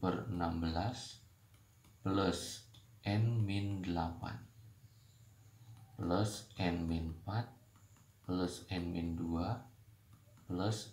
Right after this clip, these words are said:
N min satu. Nah, kalau kita teruskan ini ya, nanti akan ketemu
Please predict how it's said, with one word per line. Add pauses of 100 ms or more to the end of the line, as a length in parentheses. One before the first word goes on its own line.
N
min
satu. (2750)
Nah, (240)
kalau
kita
teruskan
ini
ya, (800)
nanti
akan
ketemu